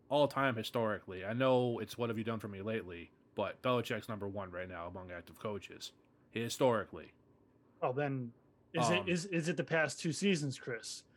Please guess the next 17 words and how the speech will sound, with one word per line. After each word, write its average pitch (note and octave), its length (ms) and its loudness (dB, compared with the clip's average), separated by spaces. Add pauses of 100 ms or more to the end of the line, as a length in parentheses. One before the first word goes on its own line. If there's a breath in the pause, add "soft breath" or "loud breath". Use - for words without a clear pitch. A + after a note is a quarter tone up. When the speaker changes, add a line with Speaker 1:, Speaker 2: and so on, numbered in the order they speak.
Speaker 1:
Well, D3+ 120 4
Speaker 2:
Because E3+ 180 2
if F3 60 2
it's, F3+ 60 0
Speaker 1:
no, C#3+ 200 6
Speaker 2:
if E3+ 100 0
it's F#3 100 -2
Speaker 1:
no, D#3 80 4
Speaker 2:
the G3 60 4
Speaker 1:
no. G#3 60 2
Speaker 2:
past G3 260 4
two E3 120 -4
seasons, E3 600 0 (280 soft breath)
then F3 160 2
wouldn't E3+ 260 4
Belichick E3+ 580 4
be D3+ 460 2